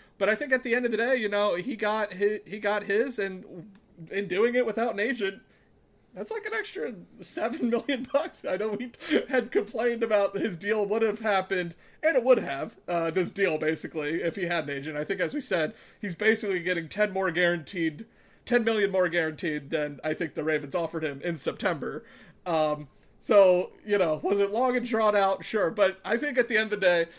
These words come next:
they arrived at the right place. The Ravens clearly played this better than I think most people will have given them credit for, including myself. Um, because he's still the quarterback, and that was the end result that,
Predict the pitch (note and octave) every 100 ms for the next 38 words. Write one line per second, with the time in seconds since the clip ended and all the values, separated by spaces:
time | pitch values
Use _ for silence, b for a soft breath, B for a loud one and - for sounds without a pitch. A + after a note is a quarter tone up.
0 | B B - A#3 A3+ G#3+ G#3 G#3 F3+ F#3
1 | F3 F3 - F3 D#3+ D#3+ - - D#3+ E3
2 | G#3 A3 B3 - A#3 A#3+ A3+ A3 - G3+
3 | G3 F#3 - - - - F3 F#3+ G3 G3+
4 | G3 F3 E3+ E3+ E3+ G3 F#3 G3+ E3+ F3
5 | - G3 F3+ D#3+ D#3 D#3+ D#3+ D#3 - E3
6 | D3+ A#3+ F3+ F#3 F3+ F3+ F3+ E3 - A#3
7 | G3 F3+ - D3+ D3 D3 - B B B
8 | B - E3 E3 D3+ C#3+ C#3+ - _ -
9 | - - _ _ _ _ - C#4+ C4 C#4
10 | F4+ D#4+ - A#3 D#3+ - - - E3 F3+
11 | G3+ A3 G#3 - G3+ A3 G#3+ G#3 G3+ G3
12 | F3+ F3 E3+ -